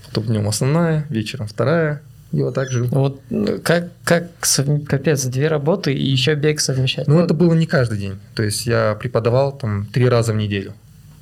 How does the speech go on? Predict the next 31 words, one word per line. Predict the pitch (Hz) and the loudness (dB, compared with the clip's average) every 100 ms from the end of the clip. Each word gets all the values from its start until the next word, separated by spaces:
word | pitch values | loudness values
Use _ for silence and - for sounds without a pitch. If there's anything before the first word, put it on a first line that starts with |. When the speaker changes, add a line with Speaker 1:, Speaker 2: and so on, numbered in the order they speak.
| - | -8
Speaker 1:
то | - | -6
есть | - - - | -6 -10 0
были | 127 113 | 2 2
дни, | 131 | 2
когда | 156 113 107 | 0 0 0
я | |
мог | 104 101 - | 0 -4 -4
два | 120 110 | 0 2
раза | 110 107 | 0 -2
в | 104 | -6
день | 110 | -10
тренироваться. | - 110 107 107 - - - - - - - - - - | -12 -12 -10 -12 -12 -14 -18 -20 -20 -20 -20 -20 -18 -6
Speaker 2:
У | - | 0
тебя, | 143 | 0
получается, | 151 143 151 139 135 | 0 0 0 0 0
режим | 135 135 156 | 0 2 0
был, | 135 131 143 | 0 0 0
ну, | 143 | 0
грубо | 143 135 127 | 2 0 0
говоря, | 127 127 | 0 0
подряд. | 127 135 139 127 - | 0 0 0 -2 -4
Проснулся, | 131 - 156 180 - | -4 0 0 0 -2
побегал, | 135 123 147 156 151 131 | -2 0 0 0 0 0
поработал, | 131 127 127 143 143 123 | 0 0 2 0 0 -2
поработал, | 123 123 120 131 131 127 120 - - - - | -2 -2 0 0 0 0 -2 -6 -20 -12 0
лег | 143 131 | 2 0
спать. | - 120 - - - | 0 -2 -2 -6 0
Speaker 1:
Да, | 123 156 175 | 2 2 -2
так | 131 120 | -6 -4
и | |
было. | 123 139 | -2 -2